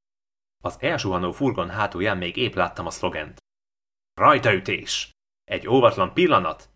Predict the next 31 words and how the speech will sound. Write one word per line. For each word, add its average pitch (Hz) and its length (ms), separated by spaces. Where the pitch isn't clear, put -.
egy 90 160
rossz 165 200
mozdulat, 160 640
és 92 220
már 113 260
is - 160
krémes!” - 640
Remegő 85 420
kézzel 87 380
nyúltam 104 320
a - 80
fekete 113 300
doboz 87 300
felé. 82 420
Alig 120 260
szakítottam 104 560
fel 92 140
a 82 40
szikszalagot 87 520
a 85 80
kulcsaimmal, 95 800
már 113 400
is 90 200
dőlt 117 280
belőle 95 360
a 82 60
vaníliai 87 560
illat. 80 380
Hát, 185 560
voltak 113 500
fenntartásaim, 92 1000